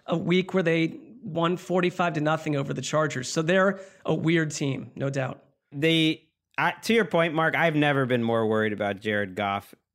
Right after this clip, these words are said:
Speaker 2: um, in his future and just, like, where he is than I am right now.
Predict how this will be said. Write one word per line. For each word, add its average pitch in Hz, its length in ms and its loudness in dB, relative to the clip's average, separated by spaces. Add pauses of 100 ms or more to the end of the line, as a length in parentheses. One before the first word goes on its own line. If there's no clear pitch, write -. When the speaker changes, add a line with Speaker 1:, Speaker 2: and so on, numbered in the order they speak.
(160)
Speaker 2:
um, 95 460 -6 (320)
in 107 140 -6
his 101 120 -8
future 98 640 -6
and 104 180 -6
just, 95 200 -10
like, 95 160 -6
where 98 400 -2
he 95 220 -6
is 90 320 -12 (120)
than 107 140 -2
I 98 140 -2
am 95 200 -6
right 87 120 -12
now. 87 240 -14